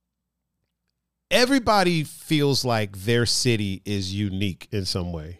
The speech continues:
You know what I mean? Like, wh-, is there something about Cleveland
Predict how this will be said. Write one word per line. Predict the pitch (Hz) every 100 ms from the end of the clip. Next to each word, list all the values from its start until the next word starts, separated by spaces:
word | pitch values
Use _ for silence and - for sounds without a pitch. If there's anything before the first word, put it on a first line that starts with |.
| -
You | 107
know | 113
what | 107
I | 98
mean? | 92 101 113 _ _ _ _ _ _
Like, | 123 117 117 - - _ _ _ _ _ _ _ _ _ _ _ _ _ _ _ -
wh-, | 120 127 165 160 _ _ _ _ _ _ _ _ _ _ _ _ -
is | 208 254 269
there | 277
something | 247 - 202 202 - 165
about | 151 131 139 131
Cleveland | - 151 143 104 92 87